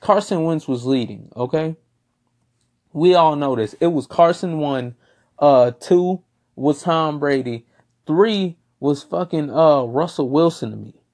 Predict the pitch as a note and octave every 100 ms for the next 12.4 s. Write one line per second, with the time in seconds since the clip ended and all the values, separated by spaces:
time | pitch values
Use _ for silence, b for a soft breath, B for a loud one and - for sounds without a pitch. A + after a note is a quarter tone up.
0 | - D3 F#3 E3+ D3 E3 D3+ C3+ A2+ -
1 | - C#3 A#2+ A#2+ _ _ _ _ D3+ D#3
2 | C#3 A2+ C3 G#2 C#3+ A#3 F#3+ _ _ _
3 | _ _ _ _ G#3+ G#3 A#3+ A#3 A3 F#3+
4 | G3+ G3+ A3 G3+ - G3+ G#3 F3+ D#3+ C3+
5 | B2 A2 G2+ A2 - - _ _ - F3
6 | F3 G3+ F3+ F#3 G#3 F3+ D#3+ B2+ D#3+ E3+
7 | D3+ - F3 D#3+ D3 C#3+ B2 A2+ D#3+ A#3
8 | G#3 F3 C#3 A#2 A#2 - - _ _ _
9 | _ _ _ _ _ _ _ D3 G3 A3+
10 | A3 F#3 D#3+ D#3 C3+ C3+ B2 A2+ A2+ A2+
11 | A#2 A2+ - - E3+ F3+ E3 D3+ B2+ A#2
12 | A2+ A2 A2+